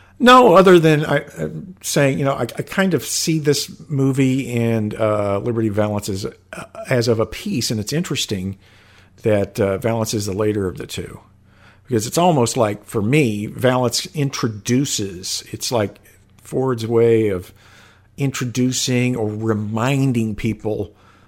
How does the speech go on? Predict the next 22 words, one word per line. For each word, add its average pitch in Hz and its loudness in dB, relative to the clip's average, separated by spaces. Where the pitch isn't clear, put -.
uh, 101 -8
his 113 -6
primarily 113 -2
white 104 0
audience, 104 -4
of 92 -6
the 92 -10
inconsistencies, 104 -6
um, 82 -8
in, 101 -8
uh, 87 -12
uh, 90 -10
American 101 -4
society 98 -2
when 87 -10
it 90 -12
comes 95 -6
to - -12
treatment 90 -6
of 82 -12
black 90 -8
Americans, 92 -8